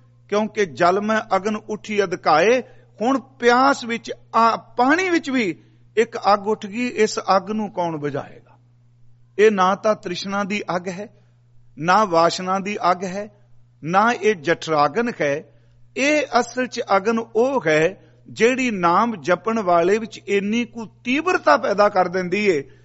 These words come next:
ਕਿ ਅੱਠੇ ਪੈਰ ਚੌਵੀ ਘੰਟੇ ਸਵਾਸ ਸਵਾਸ, ਖਿੰਨ ਖਿੰਨ, ਨਿਮਖ ਨਿਮਖ, ਜਿੰਨਾ ਮਰਜ਼ੀ ਉਹ ਨਾਮ ਜਪੀ ਜਾਏ,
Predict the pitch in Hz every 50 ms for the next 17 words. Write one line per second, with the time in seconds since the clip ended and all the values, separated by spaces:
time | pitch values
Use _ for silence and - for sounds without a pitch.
0 | - _ _ - 220 220 233 - 233 254 247 - - 254 254 226 - - 190 190
1 | 208 220 220 202 185 - - - 233 240 240 262 240 226 190 - 214 196 160 147
2 | 131 - 202 214 214 214 196 208 - - - _ - - - 202 196 196 196 208
3 | 233 247 240 - - 202 196 190 190 196 208 202 - 156 - - - 214 247 247
4 | 240 - - - 190 196 202 190 170 165 202 285 339 349 - - 226 220 226 220
5 | 214 - - - - - - - - - - - - 240 285 311 349 349 359 359
6 | 349 339 311 277 262 226 240 262 269 254 240 226 208 208 220 226 202 196 202 196
7 | 208 208 214 196 214 196 180 151